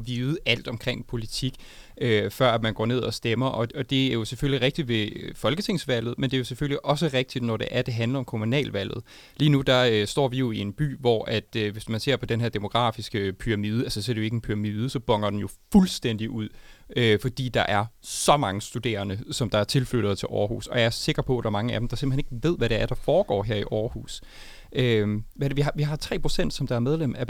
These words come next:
af, af partier, øh, og, og jeg, jeg tror simpelthen, at, at, at både at, at, øh, unge ikke stemmer så meget, og,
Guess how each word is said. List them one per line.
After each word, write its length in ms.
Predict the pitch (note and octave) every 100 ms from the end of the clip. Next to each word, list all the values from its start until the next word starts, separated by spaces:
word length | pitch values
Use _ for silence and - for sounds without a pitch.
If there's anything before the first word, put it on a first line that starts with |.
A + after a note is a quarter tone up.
| -
af, 140 | C3
af 120 | - A#2+
partier, 480 | B2+ - G3 C3 G2+ - - - -
øh, 260 | C3+ A#2+ -
og, 140 | C#3 C3+
og 80 | C#3
jeg, 80 | C#3+
jeg 120 | - C#3
tror 160 | G3+
simpelthen, 320 | F#3+ F3+ F3+ D#3+
at, 140 | D#3+
at, 160 | D3+ D3 -
at 80 |
både 460 | - - D#3+ E3 G3+
at, 140 | - -
at, 200 | C3 -
øh, 360 | - - - -
unge 300 | - C3 E3
ikke 160 | D3+ B2+
stemmer 340 | - A#2+ F3+
så 120 | A#3 E3
meget, 260 | C3 D3
og, 100 | -